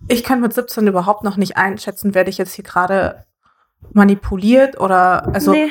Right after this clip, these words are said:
Speaker 1: meinen die das gerade ernst oder ist das wirklich pa-, also
Speaker 2: Nee,
Speaker 1: das ist so
Speaker 2: die
Speaker 1: zu
Speaker 2: waren ja auch super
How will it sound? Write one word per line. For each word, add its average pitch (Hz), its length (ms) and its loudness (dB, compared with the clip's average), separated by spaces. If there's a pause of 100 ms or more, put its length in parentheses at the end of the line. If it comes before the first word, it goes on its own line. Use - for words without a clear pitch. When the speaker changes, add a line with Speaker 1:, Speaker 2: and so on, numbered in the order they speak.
Speaker 1:
meinen 214 220 2
die 220 80 2
das 208 180 -2
gerade 190 360 0
ernst 247 580 -2
oder 190 340 2
ist - 140 -8
das 202 200 -2
wirklich 208 260 -2
pa-, - 80 2
also 220 200 2
Speaker 2:
Nee, 233 60 2
Speaker 1:
das 302 120 0
ist - 80 -6
so 311 180 4
Speaker 2:
die - 80 -6
Speaker 1:
zu - 80 2
Speaker 2:
waren 220 120 4
ja 220 100 4
auch - 60 -6
super - 120 -2